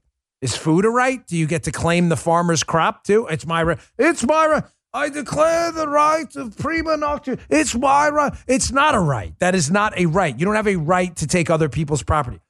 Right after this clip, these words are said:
Don't ever forget, when the leftists declare a right, your first question should be, "That's interesting because you've declared an obligation for someone else at the same time, and you're not willing to talk about that."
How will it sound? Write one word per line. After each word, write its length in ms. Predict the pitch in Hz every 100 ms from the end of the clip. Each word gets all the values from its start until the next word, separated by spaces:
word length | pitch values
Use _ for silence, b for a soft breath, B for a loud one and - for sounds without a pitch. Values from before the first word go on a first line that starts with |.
| _ _
Don't 160 | 175 202
ever 180 | 247 262
forget, 500 | - 233 196 123 - _ _ -
when 100 | 165
the 80 |
leftists 480 | 160 196 214 262 202
declare 420 | 220 - 208 202 180
a 80 | 170
right, 300 | 175 165 127
your 100 | 139
first 320 | - 196 -
question 380 | - 196 - 185
should 180 | - 143
be, 220 | 147 131 B B
"That's 220 | 185 214 262
interesting 440 | 262 208 196 165
because 300 | 160 175 143
you've 140 | 165
declared 380 | 147 - 214 190
an 60 | 175
obligation 600 | 180 151 139 196 202 170
for 140 | 139
someone 300 | 160 175 160
else 200 | 170 165
at 80 | 151
the 80 | 143
same 240 | - 160 151
time, 240 | 165 165
and 60 | 143
you're 80 |
not 160 | 151 160
willing 240 | 165 160
to 60 | 147
talk 260 | 156 156 147
about 200 | 139 -
that." 200 | 87